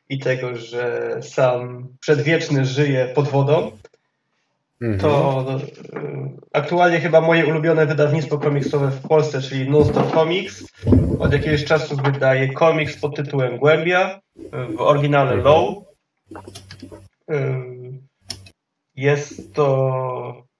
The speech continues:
Speaker 1: coś pomiędzy sci-fi a space operą,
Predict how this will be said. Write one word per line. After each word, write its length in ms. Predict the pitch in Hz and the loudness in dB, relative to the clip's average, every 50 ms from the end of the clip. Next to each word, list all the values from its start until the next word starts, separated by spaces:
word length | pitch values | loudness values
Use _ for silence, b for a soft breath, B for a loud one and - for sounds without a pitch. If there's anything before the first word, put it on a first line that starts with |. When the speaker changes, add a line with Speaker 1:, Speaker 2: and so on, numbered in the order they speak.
| _ _ _ _ _ _ _ _ _ | _ _ _ _ _ _ _ _ _
Speaker 1:
coś 220 | - - 139 135 - | -4 -4 -4 -4 -2
pomiędzy 800 | - 147 143 147 143 143 139 135 131 - 135 135 135 135 135 131 | -2 -2 0 0 0 0 -2 -2 -6 -6 -4 -4 -2 -2 -2 -4
sci-fi 760 | - - - 139 147 160 156 160 - - 135 147 151 151 - - | -4 -2 2 4 4 4 2 -2 -4 -2 2 2 2 2 2 2
a 400 | - 135 131 127 127 123 127 127 | 2 4 4 6 4 2 0 -2
space 500 | 131 - - - 139 131 131 131 120 120 | -6 -10 -6 -4 -2 -2 -2 -4 -6 -6
operą, 600 | 120 - 143 151 165 180 214 214 220 220 220 | -2 2 4 4 6 6 4 4 2 -2 -6